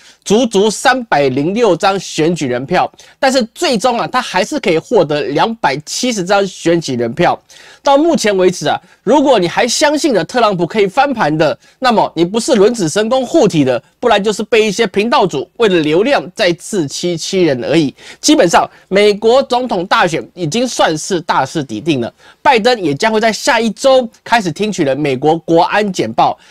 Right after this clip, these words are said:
这个部分已经尘埃落定了。各位不用再争，也不用讲什么K F K或K F C什么 K 的，都一样。特朗普他是一定没有办法连任，这个是已经确定的事情，好吗？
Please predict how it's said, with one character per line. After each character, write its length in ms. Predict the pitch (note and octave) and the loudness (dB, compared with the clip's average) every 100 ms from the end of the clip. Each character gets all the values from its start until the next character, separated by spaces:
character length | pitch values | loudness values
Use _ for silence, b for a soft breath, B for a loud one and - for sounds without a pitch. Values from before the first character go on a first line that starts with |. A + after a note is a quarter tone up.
| b | b
这 140 | - C4+ | -2 0
个 80 | |
部 120 | G#3+ A3 | 2 2
分 220 | G3 C3 _ | 2 0 _
已 100 | D#3+ | -2
经 180 | A3+ A#3 | 0 -2
尘 240 | - E3 | -2 -2
埃 180 | F#3 F#3 | 0 0
落 160 | G3 D#3+ | 0 0
定 160 | D#3+ | 0
了。 140 | A2+ - - | -4 -8 -2
各 80 | G#3 | 2
位 100 | E3 - | 2 0
不 80 | E3+ | -2
用 140 | G#3 | 0
再 140 | A3 | 0
争， 260 | F3 F#3+ G3 | 0 0 0
也 80 | C#3+ | 0
不 180 | B2 F3 | 0 0
用 160 | A3 | 2
讲 220 | F3+ C3 | 0 -4
什 100 | C3+ | -4
么 80 | B2+ | -8
K 220 | C3+ F#3 E3 | -4 -2 -2
F 140 | C3+ | -4
K 280 | - F#3 F3+ B B | -2 0 0 B B
或 100 | F3+ | 0
K 180 | F#3 | 0
F 80 | F#3 C#3 | 0 -2
C 260 | - G3+ | -4 -4
什 140 | D#3+ A#2+ | -4 -6
么 80 | A#2+ | -4
K 220 | F#3+ F#3+ | 0 0
的， 60 | D#3 | 2
都 120 | A3 | 0
一 180 | F3+ G#3+ | 0 0
样。 200 | A#3+ - B B B B _ _ _ | -2 -2 B B B B _ _ _
特 140 | - D4 | 0 4
朗 160 | A3+ | 4
普 120 | G3 D3 | 4 -2
他 220 | - F#3+ | -2 -2
是 240 | G#3 E3 - | 0 -2 -2
一 120 | E3+ | -4
定 300 | E3+ A3 D#3+ | 0 0 0
没 140 | B2+ F#3+ | 2 2
有 100 | E3+ | 2
办 220 | E3 C3+ | 2 0
法 140 | C3 | 0
连 200 | A2 A#2 | -2 -2
任， 220 | C#3+ C#3 - | 0 -2 -2
这 100 | - | -2
个 100 | D3 | -2
是 160 | C3 C3+ | -2 -2
已 60 | |
经 180 | G#2 C3 | -2 -4
确 220 | - G3 | 0 0
定 100 | D3+ | 0
的 60 | B2 | -2
事 160 | C#3 | -4
情， 180 | B2+ G#2+ - | -6 -6 -6
好 100 | C3 | 0
吗？ 160 | A#3 | 0